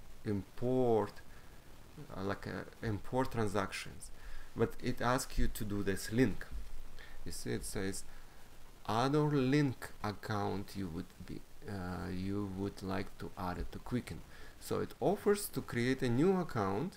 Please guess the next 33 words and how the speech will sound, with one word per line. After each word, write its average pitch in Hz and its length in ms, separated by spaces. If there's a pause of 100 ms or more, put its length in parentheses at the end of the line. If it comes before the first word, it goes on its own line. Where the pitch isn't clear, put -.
(1300)
This 92 240
is 143 260
type, 113 460 (840)
this 95 320
is 107 240
action, 131 600 (500)
and 95 220
then 98 460
this 95 180
is 92 160
account - 460
name. 98 260
That's 147 320
one 127 260
o-, 101 240
of - 100
options 117 600
you 107 120
can, 101 260 (400)
uh, 92 420
I 104 40
would 101 260
call 104 220
in 95 140
this 98 220
case - 340
like - 140
a - 160
proxy 147 520 (920)
or 87 300
im-, 107 220 (100)
import. 123 600 (840)
So - 220